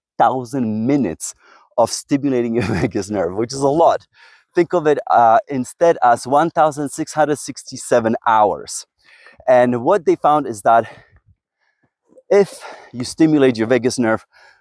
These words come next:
for one thousand six hundred sixty-seven hours, there are approximately twelve point eight adverse events recorded. So one way to put it is the following. If one thousand six hundred sixty-seven individuals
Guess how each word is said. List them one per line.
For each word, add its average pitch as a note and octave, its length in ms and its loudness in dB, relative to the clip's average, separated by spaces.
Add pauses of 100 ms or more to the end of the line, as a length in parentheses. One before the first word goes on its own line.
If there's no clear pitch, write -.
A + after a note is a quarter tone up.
(160)
for B2 180 2
one D#3 200 2
thousand D3 320 -2
six - 220 -14
hundred C3 220 -6
sixty-seven B2 580 -10
hours, B2 540 2 (520)
there B2 100 2
are A#2 100 4
approximately B2+ 840 -2
twelve C#3+ 320 0 (100)
point C#3 220 -2 (160)
eight A#2 300 -4 (140)
adverse G#2+ 640 -4
events A#2 580 -4 (680)
recorded. A2 460 0 (1080)
So C#3+ 360 2 (140)
one D3 240 0
way C#3+ 100 0
to - 160 -20
put D3 160 0
it C#3+ 180 -4
is A2+ 360 -4 (420)
the - 60 -20
following. A2+ 480 0 (920)
If F3 300 0
one D3 300 2
thousand D3+ 460 -2
six - 260 -14
hundred C3+ 200 -6
sixty-seven B2 600 -6
individuals A2 840 0